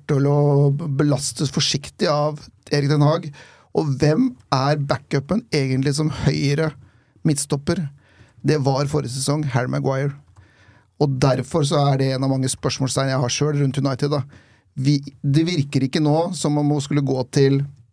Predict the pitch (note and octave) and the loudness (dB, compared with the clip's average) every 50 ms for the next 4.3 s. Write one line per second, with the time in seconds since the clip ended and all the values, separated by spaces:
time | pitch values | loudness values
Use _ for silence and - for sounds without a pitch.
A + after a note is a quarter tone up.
0 | _ - - - - - D3 C#3+ B2 C#3+ - - C3+ A#2+ - D#3 - - D#3 C3 | _ -20 -14 -2 0 2 4 4 2 0 -4 -6 -6 -4 -2 -4 -2 0 0 0
1 | B2 - C3+ B2+ A#2+ A2+ - C3+ B2+ B2+ C3 C3 C3 B2 A#2 B2+ B2 - C3 B2+ | 0 0 -2 -2 -2 -4 -4 -2 -2 0 0 0 0 -2 -2 -2 -2 -2 -2 -2
2 | C3+ C#3+ - C#3+ C3+ D#3 C#3 - C#3+ C#3+ - D#3+ C#3+ C3+ B2 A#2+ - B2+ - C#3 | -4 -2 -4 -4 -2 -2 -2 -2 -4 -4 -4 -4 -2 -2 -4 -4 -6 -6 -6 -2
3 | - C3 A#2+ A#2+ B2+ - _ _ _ - - C3+ B2 B2 B2+ B2 B2 B2+ B2 C3 | -2 0 -2 -2 -6 -10 _ _ _ -4 -2 0 0 2 2 0 0 0 0 0
4 | B2+ B2+ A#2+ A#2+ B2 C3 | 0 0 0 0 0 -2